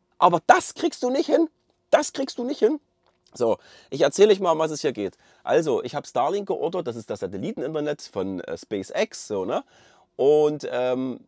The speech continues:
wir fahren ja auf der Weltreise auch in Ecken rum, wo wir kein vernünftiges Internet haben werden. Entschuldigt übrigens die Stimme, ich bin schon wieder, ähm, erkältet.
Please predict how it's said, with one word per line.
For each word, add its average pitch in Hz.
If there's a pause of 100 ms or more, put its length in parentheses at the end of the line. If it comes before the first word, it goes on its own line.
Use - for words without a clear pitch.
(100)
wir 147
fahren 151
ja 143 (120)
auf 120
der 117
Weltreise 120
auch 107
in 104
Ecken 131
rum, 120
wo 104
wir 104
kein 107
vernünftiges 101
Internet 92
haben 82
werden. 76
Entschuldigt 107
übrigens 101
die 101
Stimme, 95
ich 85
bin 95
schon 87
wieder, 85
ähm, 78
erkältet. 69